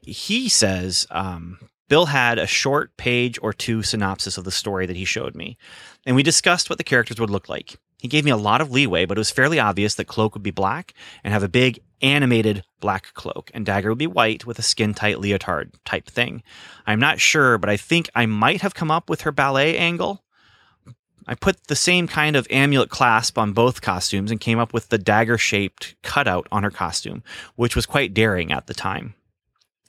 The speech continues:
<laughs> And I would just say, uh, if I may interject here,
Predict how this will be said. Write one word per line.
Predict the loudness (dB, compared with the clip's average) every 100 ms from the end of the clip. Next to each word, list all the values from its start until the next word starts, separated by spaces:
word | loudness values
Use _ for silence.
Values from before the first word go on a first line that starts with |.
| -18 -10
<laughs> | -4
And | -4 -4 -20
I | -4 0
would | 2
just | 2 2
say, | 4 4 2 -4 -14 -16 -2
uh, | 0 2
if | 2
I | 2
may | 4 2
interject | 0 -2 -4 0 0 0 -6 -14
here, | 0 2 2